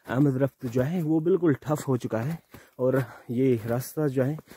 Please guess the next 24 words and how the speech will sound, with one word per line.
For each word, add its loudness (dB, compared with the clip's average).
ये 6
एन 6
एच 2
फ़ोर्टी -4
फ़ोर 0
जो -2
है -4
ये -2
बिल्कुल -4
साफ़ -6
किया 2
गया 0
है। -6
यहाँ 2
से 0
बर्फ़बारी 2
जो 0
है -6
वो 0
पूरी 2
तरह -2
हटाई 2
गई 2
है, -2